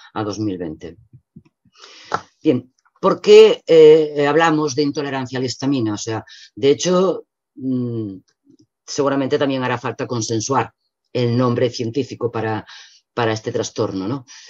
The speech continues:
Pero, eh, nosotros utilizamos el nombre de intolerancia a la histamina porque hay unos referentes,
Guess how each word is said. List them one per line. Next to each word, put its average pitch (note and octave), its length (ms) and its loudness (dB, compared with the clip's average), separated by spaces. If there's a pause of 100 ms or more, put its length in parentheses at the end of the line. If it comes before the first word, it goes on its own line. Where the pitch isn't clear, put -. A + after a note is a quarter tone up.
(300)
Pero, D#3+ 720 4
eh, C#3+ 80 -4
nosotros C#3+ 640 -6
utilizamos C3 920 -2
el A#2+ 440 -4
nombre D#3 260 -2
de D#3+ 80 2
intolerancia C#3+ 480 -2
a - 20 -4
la C#3+ 60 -2
histamina C#3+ 440 -4
porque D3 260 -6
hay E3 100 2
unos D3+ 180 0
referentes, B2+ 680 -6